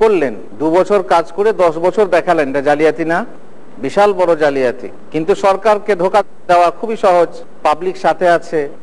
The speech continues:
আপনার যে স্কুল করছেন বা মাদ্রাসা করছেন, তার হর্তাকর্তা যারা আছে, তারা আপনার সহযোগিতা করছে, এই হিসাবে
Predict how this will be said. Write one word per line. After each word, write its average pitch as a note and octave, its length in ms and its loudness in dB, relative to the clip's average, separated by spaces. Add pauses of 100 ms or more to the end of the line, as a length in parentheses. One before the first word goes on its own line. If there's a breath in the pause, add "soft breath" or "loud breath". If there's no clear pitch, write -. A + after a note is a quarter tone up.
(120)
আপনার D3+ 360 0
যে D#3 180 0
স্কুল D#3+ 320 -4
করছেন E3+ 380 0
বা D3+ 120 4
মাদ্রাসা C#3+ 460 0 (100)
করছেন, D#3+ 400 0
তার D3 380 4
হর্তাকর্তা D3+ 720 -2
যারা D3 240 4 (100)
আছে, C#3 220 -4
তারা F3 240 2
আপনার F#3+ 280 -2
সহযোগিতা F#3+ 440 2
করছে, E3 340 -4 (680)
এই C#3 140 2
হিসাবে E3 380 4